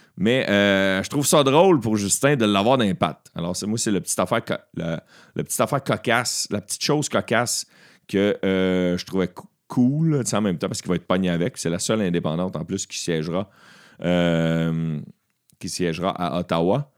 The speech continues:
Sinon, le Parti populaire de Maxime Bernier, euh, n'a obtenu aucun,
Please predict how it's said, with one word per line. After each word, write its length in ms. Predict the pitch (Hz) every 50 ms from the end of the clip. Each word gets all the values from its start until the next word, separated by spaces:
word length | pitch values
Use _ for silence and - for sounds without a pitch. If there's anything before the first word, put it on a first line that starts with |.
| _ _ _ _
Sinon, 280 | - - - 113 151 156
le 100 | 139 117
Parti 380 | - 156 - - - - 180
populaire 680 | 151 - 143 - - 135 135 143 156 156 135 120 107 104
de 120 | 98 101 104
Maxime 420 | 104 104 95 - - 139 131 120
Bernier, 540 | 104 110 104 95 95 104 113 123 135 131 _ _ _ _ _ _ _ _ _ _ _ _ _ _
euh, 300 | 90 87 90 90 90 90
n'a 220 | 90 90 92 95 92
obtenu 500 | 87 - - - 101 101 107 117 117 - - _
aucun, 600 | - 147 147 135 127 - - 123 117 110 92